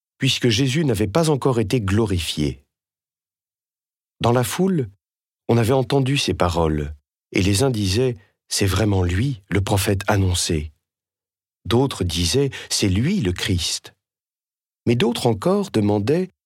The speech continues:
Le Christ peut-il venir de Galilée ? L'Écriture ne dit-elle pas que c'est de la descendance de David et de Bethléem, le village de David, que vient le Christ ? » C'est ainsi que la foule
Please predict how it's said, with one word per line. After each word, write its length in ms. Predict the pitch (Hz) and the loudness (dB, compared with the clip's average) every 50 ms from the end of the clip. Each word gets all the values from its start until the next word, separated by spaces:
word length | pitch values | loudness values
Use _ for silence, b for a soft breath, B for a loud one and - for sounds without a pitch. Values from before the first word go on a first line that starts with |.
| _ _ _ _ _ _ _ _ _ _ - | _ _ _ _ _ _ _ _ _ _ 0
Le 140 | - 135 135 | 2 2 2
Christ 440 | - - - 262 - - - - 117 | 2 0 -4 -2 -4 -2 -2 -2 -2
peut-il 400 | 101 98 170 160 - - 233 180 | -2 0 -2 -2 -2 -2 -2 0
venir 380 | 123 127 120 147 185 - 131 | 2 2 2 2 0 0 0
de 100 | 90 95 | 0 -2
Galilée ? 840 | 95 85 - 156 165 143 107 98 85 78 82 82 80 78 80 87 - _ _ _ _ _ _ _ _ _ _ _ _ _ _ _ _ _ _ - | 0 0 0 0 0 0 0 0 0 0 0 0 0 0 -2 -6 -8 _ _ _ _ _ _ _ _ _ _ _ _ _ _ _ _ _ _ -2
L'Écriture 520 | 92 98 95 - 98 92 - 127 135 120 | -2 -2 0 -2 -2 -2 0 2 2 2
ne 120 | 95 85 | 2 0
dit-elle 400 | 85 78 85 92 95 95 82 78 | 0 0 -2 0 0 0 0 0
pas 200 | 76 - 147 151 | 0 0 0 0
que 220 | 143 - 90 90 87 | 0 0 0 0 0
c'est 220 | 82 - - 92 | 0 -2 -2 -2
de 100 | 82 90 | 0 0
la 160 | 87 80 82 | 2 0 0
descendance 520 | 80 - 95 92 - 90 87 85 98 98 95 | 0 0 -2 0 0 0 2 2 2 0 0
de 100 | 92 82 | 0 -2
David 640 | 76 87 95 98 101 143 202 190 135 95 87 76 - | 0 0 0 0 0 0 0 -2 -2 -2 -2 -2 -2
et 100 | - 98 | -2 -2
de 120 | 87 87 87 | 0 0 -2
Bethléem, 800 | 71 - 92 87 - 107 135 170 196 196 170 107 95 85 76 71 - _ _ _ _ _ - | 0 0 -2 -2 0 0 0 2 2 0 0 0 0 -2 -4 -4 -8 _ _ _ _ _ -4
le 80 | - 101 | -2 0
village 340 | 87 92 92 90 101 98 | 0 0 0 0 0 0
de 80 | 98 139 | 0 0
David, 640 | 107 - 123 143 160 220 226 185 127 95 85 82 | 0 2 0 0 0 -2 -2 -2 -2 -2 -4 -4
que 100 | - - | -2 -2
vient 220 | 117 104 101 117 110 | 0 2 2 2 2
le 100 | 95 95 | 0 -2
Christ ? » 600 | 98 - - 101 95 92 - - - - - _ _ _ _ _ _ _ _ _ _ _ _ _ _ _ _ _ _ _ _ _ _ _ _ _ _ _ _ _ _ - - | -2 -2 -2 0 0 0 -2 -6 -8 -12 -16 _ _ _ _ _ _ _ _ _ _ _ _ _ _ _ _ _ _ _ _ _ _ _ _ _ _ _ _ _ _ -10 -4
C'est 160 | - 127 127 | -4 0 0
ainsi 300 | 156 156 - - 226 - | 0 0 0 -2 -6 -4
que 80 | - - | -2 0
la 140 | 107 104 104 | 0 2 0
foule 440 | 98 - - - 185 180 165 143 | 0 -2 -2 0 0 0 0 -2